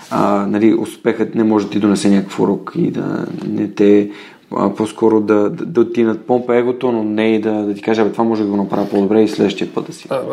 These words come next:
Speaker 2: абсолютно съм съгласен. Значи, а, точно толкова важно е да празнуваме успехите си.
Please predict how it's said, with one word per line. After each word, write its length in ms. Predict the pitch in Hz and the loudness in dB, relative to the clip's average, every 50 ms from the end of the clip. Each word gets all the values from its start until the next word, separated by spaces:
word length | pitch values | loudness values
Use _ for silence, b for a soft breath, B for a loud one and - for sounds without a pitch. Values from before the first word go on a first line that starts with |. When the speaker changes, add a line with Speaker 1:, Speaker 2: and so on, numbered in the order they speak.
| 139 | 0
Speaker 2:
абсолютно 400 | 131 - - - 131 139 - 147 | 0 0 0 -2 -2 -2 -4 -6
съм 140 | 123 135 131 | -4 -4 -4
съгласен. 400 | - - 113 113 107 - - 117 | -2 0 0 0 0 2 2 4
Значи, 240 | 113 120 120 - 139 | 4 4 2 2 0
а, 420 | 135 127 120 117 117 117 113 107 104 101 101 98 107 117 - - - _ - _ _ _ _ | 0 0 -4 -8 -8 -6 -6 -8 -8 -12 -14 -14 -16 -18 -20 -20 -20 _ -20 _ _ _ _
точно 260 | - 143 - 156 135 | 0 2 2 2 2
толкова 300 | - 143 139 - 143 127 | 2 2 4 4 2 4
важно 260 | 120 131 135 135 139 | 4 2 2 2 -4
е 40 | 120 | -4
да 120 | 117 113 - | -4 -6 -2
празнуваме 460 | - 127 117 110 135 139 120 110 104 | 0 0 0 0 0 0 0 0 0
успехите 560 | 95 - - - - - - - - - - | -2 -4 -6 -12 -12 -12 -12 -18 -20 -20 -18
си. 180 | - - - | -18 -18 -20